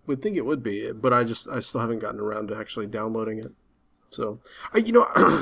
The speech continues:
I don't play mobile games. It's weird. It's the weirdest thing. Like, there's all these mobile games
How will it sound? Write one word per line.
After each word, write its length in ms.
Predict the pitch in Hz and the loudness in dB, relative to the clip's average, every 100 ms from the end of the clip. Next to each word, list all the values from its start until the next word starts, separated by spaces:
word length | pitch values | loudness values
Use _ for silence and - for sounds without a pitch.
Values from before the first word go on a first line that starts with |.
| - - | -2 0
I 80 | - | 2
don't 180 | 254 | 2
play 340 | - 156 190 196 | -2 4 6 6
mobile 340 | 151 226 233 | 6 6 4
games. 340 | - - - 123 | -2 -6 -8 -8
It's 160 | 120 | 0
weird. 280 | 160 214 120 | 4 4 2
It's 140 | 113 | 0
the 40 | 143 | 2
weirdest 320 | 180 160 - | 4 2 0
thing. 160 | 165 120 | 0 0
Like, 160 | 113 | 0
there's 160 | 131 123 | 0 2
all 100 | 160 | 2
these 140 | 180 | 4
mobile 240 | 131 135 139 | 4 4 2
games 400 | 151 147 160 | 0 0 -2